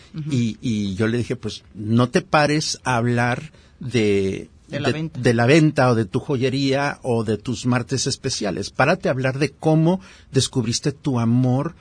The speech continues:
Speaker 2: por la plata mexicana, cómo decidiste incorporar piedras a tus diseños. O sea,
Speaker 1: Ujú,
Speaker 2: habla
Speaker 1: ujú.
Speaker 2: del trabajo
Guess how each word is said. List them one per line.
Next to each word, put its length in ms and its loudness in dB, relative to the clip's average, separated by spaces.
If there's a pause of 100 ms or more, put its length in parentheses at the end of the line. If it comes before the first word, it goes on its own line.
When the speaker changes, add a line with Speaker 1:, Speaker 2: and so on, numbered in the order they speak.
(240)
Speaker 2:
por 160 0
la 140 0
plata 400 -4
mexicana, 800 -4
cómo 240 0
decidiste 520 -2
incorporar 560 -4
piedras 760 -2 (420)
a 80 -2
tus 320 -4
diseños. 640 -2
O 40 -6
sea, 160 -4
Speaker 1:
Ujú, 100 -2
Speaker 2:
habla 400 0
Speaker 1:
ujú. 80 -8
Speaker 2:
del 180 -2
trabajo 760 -4